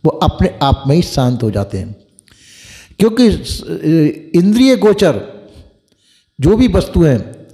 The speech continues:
वो आपको कभी भी प्राप्त नहीं होंगी। शरीर की वस्तु शरीर को प्राप्त होंगे। तो इस प्रकार से हमको चाहिए कि जितनी भी इच्छा वासना चाहना है, हमसे भिन्न की है, आपसे भिन्न आपको कुछ भी प्राप्त होने वाला नहीं है।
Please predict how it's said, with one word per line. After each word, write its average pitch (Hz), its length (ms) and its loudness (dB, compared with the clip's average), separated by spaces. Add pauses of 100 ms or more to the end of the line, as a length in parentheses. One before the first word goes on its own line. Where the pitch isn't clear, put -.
(400)
वो - 180 -14
आपको 131 260 0
कभी 123 320 0
भी 120 80 0
प्राप्त 110 380 -4
नहीं 98 160 -8
होंगी। 87 600 -12 (460)
शरीर 180 360 0
की - 140 -4
वस्तु 107 280 -4
शरीर 196 280 -2
को - 100 -6
प्राप्त - 340 -10
होंगे। - 180 -12 (1040)
तो - 60 -2
इस - 160 4
प्रकार 139 280 2
से 131 140 2
हमको 123 260 -2
चाहिए 151 440 2 (680)
कि 156 80 0
जितनी 160 540 -2
भी 240 200 4
इच्छा 185 320 0
वासना 165 380 2
चाहना 147 420 0
है, 127 400 -2 (180)
हमसे 143 300 0
भिन्न 151 320 0
की 170 200 2
है, 127 300 0 (220)
आपसे 202 440 2
भिन्न 151 300 -2
आपको 165 480 0
कुछ - 240 -4
भी 185 80 0
प्राप्त 156 300 0
होने 147 160 0
वाला 131 200 2
नहीं 104 220 -4
है। - 280 -18